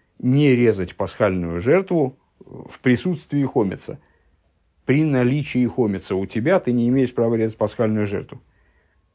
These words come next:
То есть необходимо, чтобы вначале исчез хомец, был устранён хомец, а потом уже резалась пасхальная жертва. И, а тут опять уже всё, разрешён хомец обратно. Мутер бы хомец худу.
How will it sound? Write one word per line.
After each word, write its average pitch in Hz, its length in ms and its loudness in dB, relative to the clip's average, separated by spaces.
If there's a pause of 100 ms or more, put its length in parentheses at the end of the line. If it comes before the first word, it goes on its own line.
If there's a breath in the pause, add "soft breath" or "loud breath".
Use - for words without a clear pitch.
(160)
То 113 60 -2
есть 101 140 -2
необходимо, 113 580 2
чтобы 92 240 -6
вначале 101 680 0 (500)
исчез 113 380 -4
хомец, 110 500 -2 (160)
был 110 180 0
устранён 98 460 -6
хомец, 190 440 -2
а 110 120 -4
потом 185 480 0
уже 123 260 -2
резалась 123 300 -2
пасхальная 120 460 -2
жертва. 95 340 -6
И, 104 60 -8 (140)
а 117 140 -4
тут 226 220 -4
опять 110 520 -2
уже 107 300 -4
всё, - 400 -6 (120)
разрешён 104 540 -4
хомец - 400 -4
обратно. 95 520 -6 (400 loud breath)
Мутер 123 280 2
бы 104 100 2
хомец 98 320 -2
худу. 127 420 -6